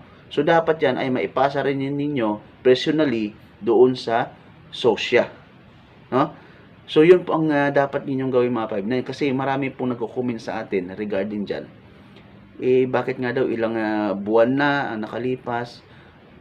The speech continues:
yung, ah, online appointment nila, pag chinecheck nila, ganun pa rin yung status, hindi pa rin gumagalaw. Kasi nga po, hindi yan gumagalaw kasi hindi po ninyo naibigay or naipasa ang inyong two one files,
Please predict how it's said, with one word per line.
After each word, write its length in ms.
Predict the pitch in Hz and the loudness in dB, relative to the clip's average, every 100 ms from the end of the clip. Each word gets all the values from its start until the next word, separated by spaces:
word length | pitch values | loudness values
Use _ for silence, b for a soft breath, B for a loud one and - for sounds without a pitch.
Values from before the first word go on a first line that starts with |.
| - 107 | -16 -6
yung, 240 | 107 110 | -4 -2
ah, 140 | 80 - | -4 -4
online 380 | 117 113 98 | -4 -2 -4
appointment 500 | 104 113 104 107 113 | -4 -4 -6 -6 -6
nila, 160 | 131 127 | -4 -4
pag 160 | 113 101 | -6 -6
chinecheck 380 | 113 98 104 117 | -6 -6 -8 -10
nila, 380 | 117 101 107 - - - - | -8 -6 -8 -14 -20 -20 -8
ganun 320 | 113 120 120 | 0 0 0
pa 80 | 123 | -2
rin 160 | 117 110 | -4 -4
yung 160 | 107 | -4
status, 560 | 104 - 104 110 104 113 | -6 -8 -8 -6 -8 -6
hindi 160 | 107 | -6
pa 160 | 107 107 | -6 -8
rin 80 | 107 | -6
gumagalaw. 560 | 98 92 87 98 107 - B B B | -4 -4 -2 0 0 -2 B B B
Kasi 220 | 160 165 | -4 0
nga 120 | 175 170 | 0 2
po, 160 | 151 | 0
hindi 160 | 151 147 | 0 0
yan 160 | 143 | 0
gumagalaw 400 | 139 135 127 113 104 | 0 0 2 0 0
kasi 260 | 127 - 120 | -2 0 0
hindi 400 | 131 143 143 147 | 0 -2 0 0
po 260 | 127 127 - | 6 6 6
ninyo 420 | 139 123 117 117 | -2 -2 -2 -2
naibigay 840 | - 131 143 135 107 101 - - - | -4 -2 2 4 4 2 -4 -6 0
or 140 | 117 | 0
naipasa 580 | 120 104 - 123 127 110 | 0 -4 -2 -2 -2 -4
ang 80 | 107 | -4
inyong 400 | 113 107 107 107 | -4 -2 -4 -4
two 160 | 104 | -4
one 160 | 85 87 | -4 -6
files, 360 | - 95 92 | -2 -2 -2